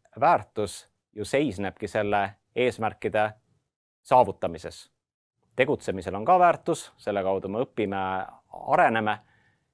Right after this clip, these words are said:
ja samas ikkagi see projekti suurim väärtus on selles, et me lubame midagi vajadustest lähtuvalt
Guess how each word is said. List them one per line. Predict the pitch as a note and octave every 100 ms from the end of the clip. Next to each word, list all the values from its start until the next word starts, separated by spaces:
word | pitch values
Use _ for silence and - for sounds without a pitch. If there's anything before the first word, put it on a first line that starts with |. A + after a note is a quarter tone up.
| _ _ _ _ _ -
ja | G#2 G#2
samas | G#2 C#3 A2 A2+
ikkagi | - G2
see | G2+ G2+
projekti | F#2+ A2+ A#2 G#2+
suurim | - C3 A#2+ G#2
väärtus | A2 G#2+ - G#2+
on | G#2+ G2+
selles, | G#2 G#2 F#2 E2+
et | E2+ -
me | F2+ F#2+ _ -
lubame | A2 A#2 F#2 F2+
midagi | G2 G2 F2 F#2+ F#2 _ _ _ F#2+
vajadustest | A2+ F#2+ F#2 - F#2 -
lähtuvalt | - - F2+ F2 F2 _